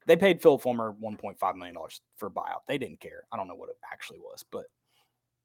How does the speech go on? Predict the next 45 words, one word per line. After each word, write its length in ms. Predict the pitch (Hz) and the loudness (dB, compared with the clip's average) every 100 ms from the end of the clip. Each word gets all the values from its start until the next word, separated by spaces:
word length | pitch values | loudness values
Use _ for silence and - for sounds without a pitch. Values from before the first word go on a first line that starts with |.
| - | -12
you 100 | 120 | -10
know, 100 | - | -2
they 140 | 123 | 2
didn't 220 | 139 92 - | 2 0 -2
care. 240 | 92 95 | -2 0
They 80 | 107 | -2
just 160 | 110 | -4
wanted 140 | 110 104 | -6 -6
to 100 | 101 | -6
get 80 | 85 | -6
rid 120 | 95 | -4
of 60 | |
a 60 | 85 | -2
bad 260 | 87 87 - | 0 0 0
football 260 | - 78 | -6 -6
coach. 320 | - 90 - - | -6 -8 -8 -4
And, 200 | 151 151 | -2 0
and 160 | 147 - _ _ - | -2 -4 _ _ 0
to 80 | 156 | 4
that, 260 | 143 214 135 | 10 10 10
I 80 | 113 | 8
tip 180 | - | 2
my 120 | - 98 | 0 4
hat 200 | 147 - | 4 4
to 100 | 104 | -2
Randy 200 | 98 95 | -6 -6
Boyd 220 | 92 92 | -6 -4
and 60 | |
Donde 300 | 90 87 90 | 0 0 0
Plowman. 460 | - 90 92 95 127 | -2 -2 -2 -4 -2
They 100 | 135 | 0
saw 280 | 147 175 156 | 6 10 10
he 80 | 107 | 8
was 140 | 98 | -2
a 40 | 87 | -8
loser, 420 | 87 90 117 123 _ - | -10 -8 -8 -10 _ -2
kicked 200 | 113 104 | -2 -2
him 60 | |
to 40 | 95 | -8
the 80 | - | -4
curb. 280 | 98 95 - _ - _ _ _ - | -2 -2 -6 _ -20 _ _ _ -4
Um, 360 | 110 101 98 95 | 2 2 2 2
if 80 | |
you're 100 | 139 | 6
winning, 420 | 139 190 151 117 | 10 12 10 6